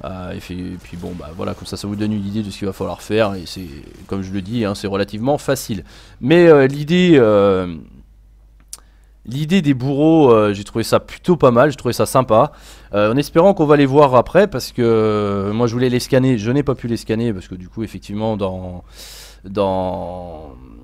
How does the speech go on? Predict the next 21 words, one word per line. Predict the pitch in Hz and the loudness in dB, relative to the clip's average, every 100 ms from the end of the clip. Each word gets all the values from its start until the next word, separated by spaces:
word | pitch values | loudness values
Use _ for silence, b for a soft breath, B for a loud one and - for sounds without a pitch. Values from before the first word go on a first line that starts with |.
| 58 - - - 78 - | -20 -20 -20 -20 -20 -20
dans | 117 120 | -4 0
les | 120 | 0
combats | 113 123 123 127 | -2 2 6 6
pour | 110 | 4
gagner | 110 117 | -2 -2
les | 110 | -2
points | 110 110 | -4 -6
de | |
jugement, | 107 107 120 120 104 | -6 -4 0 0 0
eh | |
ben, | 98 98 98 95 92 98 | -2 -2 -4 -4 -6 -6
on | 120 | -2
ne | 127 | 2
l'a | 110 | 2
pas, | 110 120 147 | 4 4 4
enfin, | - 101 98 95 | 2 0 0 0
on | 101 | -4
peut | 101 110 | -6 -2
pas | 135 | -2
utiliser | 117 110 117 | -2 -6 -6
scanner. | - 107 104 | -4 -2 -2